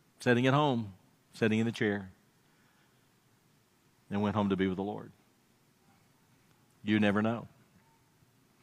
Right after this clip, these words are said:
And that is the reason why the writer of Hebrews says this, "The day that you hear my voice,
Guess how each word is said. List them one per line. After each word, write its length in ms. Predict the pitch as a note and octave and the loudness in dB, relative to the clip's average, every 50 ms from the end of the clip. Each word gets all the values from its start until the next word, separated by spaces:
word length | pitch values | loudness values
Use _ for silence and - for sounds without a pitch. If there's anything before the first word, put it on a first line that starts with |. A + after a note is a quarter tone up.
| - - - - - - - - - - | -20 -20 -20 -20 -20 -20 -20 -20 -12 -2
And 100 | - B2 | 4 8
that 140 | C#3 D3+ D#3+ | 10 10 10
is 120 | F#3 E3+ - | 8 6 4
the 80 | F#3 | 4
reason 320 | D#3+ D#3+ E3 D3+ D3+ C#3+ C3 | 6 6 6 4 2 2 4
why 280 | C#3+ C#3 C#3 C#3 C#3 | 6 6 8 8 6
the 140 | C3 C3 B2+ | 6 4 6
writer 320 | B2 B2 B2 B2+ B2 B2 | 8 8 8 8 8 6
of 80 | B2 - | 4 2
Hebrews 400 | A2+ A#2+ A#2+ A2 A#2 A#2 A#2 A2+ | 2 0 0 2 4 4 2 2
says 340 | - - B2 A2+ G#2+ F2+ F2 | 2 0 0 0 0 0 0
this, 520 | G#2 A2 G#2+ G#2 F#2 - - - - - | 2 2 2 2 0 -6 -12 -18 -18 -10
"The 160 | - F#2 G#2+ | -4 -2 -2
day 340 | G#2 G#2 A#2+ B2+ C3+ C#3+ D3 | 0 4 4 6 6 6 4
that 240 | D3 C#3+ C#3 - - | 2 0 0 -2 -4
you 120 | D3 C#3+ | -4 -2
hear 220 | A#2 B2+ C3 B2+ B2+ | 0 0 2 2 2
my 340 | B2+ A#2+ A2+ A2+ A2+ A2+ G#2 | 2 0 0 0 0 -2 -2
voice, 540 | F2+ G#2 A2 G#2+ G2+ G2 F#2 - - - | 0 2 2 4 2 2 0 -6 -12 -18